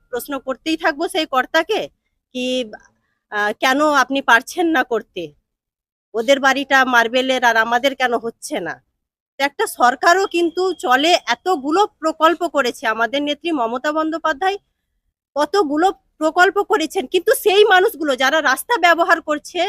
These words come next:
জেলা জুড়ে বা গ্রাম থেকে গ্রামান্তর, প্রত্যেকটা মানুষ আমরা রাস্তার উপর দিয়েই হাঁটছি, কিন্তু সেই মানুষগুলোই আবার আমরা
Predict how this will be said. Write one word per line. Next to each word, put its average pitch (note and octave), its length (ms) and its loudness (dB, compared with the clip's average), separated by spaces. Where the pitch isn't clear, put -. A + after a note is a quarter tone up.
জেলা C4 320 2
জুড়ে B3+ 320 -2
বা B3 80 0
গ্রাম C4+ 380 2
থেকে G4 240 -8
গ্রামান্তর, C#4 500 -2
প্রত্যেকটা E4+ 480 -6
মানুষ C#4 260 -4
আমরা D#4+ 220 0
রাস্তার C4 360 -2
উপর D4 220 -6
দিয়েই D#4 260 -4
হাঁটছি, - 400 -8
কিন্তু D#4+ 220 -4
সেই E4 220 0
মানুষগুলোই D#4+ 600 -2
আবার D#4+ 260 4
আমরা D#4 280 4